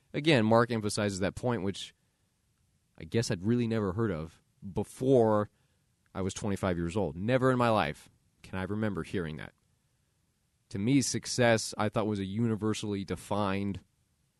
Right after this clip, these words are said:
um, term, but not really. Everybody has their own version of it. It can be huge, leaps and bounds, world-changing success.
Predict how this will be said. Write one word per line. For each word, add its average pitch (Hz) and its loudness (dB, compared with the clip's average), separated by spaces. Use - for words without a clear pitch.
um, 92 -8
term, 85 -6
but 143 -4
not 339 -2
really. 330 2
Everybody 175 2
has 135 2
their 135 2
own 139 2
version 123 2
of 71 -10
it. - -10
It - -12
can 107 -6
be 87 -4
huge, 120 0
leaps 202 2
and 135 6
bounds, 156 8
world-changing 120 0
success. - -4